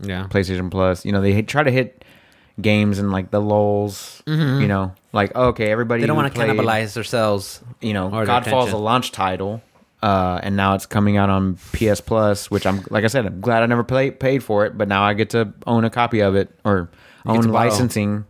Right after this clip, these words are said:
Speaker 1: Yeah.
Speaker 2: uh, as long as I own a PlayStation Plus
Speaker 1: Yeah.
Speaker 2: subscription. So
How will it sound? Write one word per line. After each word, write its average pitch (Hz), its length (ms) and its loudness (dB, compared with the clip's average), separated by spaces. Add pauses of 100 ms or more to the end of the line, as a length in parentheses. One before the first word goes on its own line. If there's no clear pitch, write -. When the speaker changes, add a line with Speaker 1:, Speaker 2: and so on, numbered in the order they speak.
(140)
Speaker 1:
Yeah. 101 300 -4 (140)
Speaker 2:
uh, 104 180 2
as 101 140 2
long 107 160 0
as 101 80 0
I 101 120 4
own 101 120 2
a 101 160 4
PlayStation 104 440 -2
Plus 107 280 -2
Speaker 1:
Yeah. 107 80 -2
Speaker 2:
subscription. 95 360 -2
So 90 280 -2